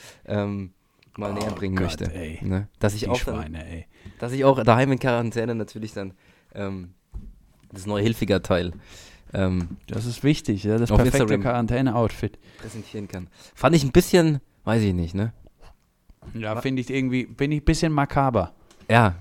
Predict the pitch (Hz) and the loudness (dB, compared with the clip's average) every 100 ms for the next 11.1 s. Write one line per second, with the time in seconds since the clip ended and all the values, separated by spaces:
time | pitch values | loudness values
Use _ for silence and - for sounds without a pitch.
0 | - - - - 113 120 107 - - 117 | -12 -16 -14 -12 -10 -10 -12 -16 -14 -14
1 | 127 127 117 120 117 113 98 90 117 - | -12 -6 0 0 2 2 2 0 -2 -6
2 | _ _ _ - - 101 90 - - 120 | _ _ _ -20 -2 2 2 0 4 6
3 | 120 143 131 123 127 147 123 104 120 107 | 6 4 4 0 0 0 0 -2 -4 0
4 | 127 131 - 175 190 180 147 160 165 165 | 2 2 4 4 4 4 6 4 4 2
5 | 143 147 165 127 117 110 98 90 87 127 | 4 6 6 4 2 0 0 -2 0 0
6 | 170 147 127 123 117 123 123 123 123 139 | 2 2 4 4 6 4 4 2 2 2
7 | 131 131 131 151 104 90 - - - - | 2 2 0 -2 -4 -6 -10 -18 -20 -6
8 | 104 127 104 - 113 101 - 135 - 139 | 2 2 2 2 2 2 2 0 -2 -6
9 | - 113 - - 233 - 143 156 - 120 | -6 -8 -12 -16 -10 -6 0 2 4 6
10 | 117 - 123 131 143 151 127 120 123 160 | 6 6 6 6 4 2 0 4 6 6
11 | 165 | 4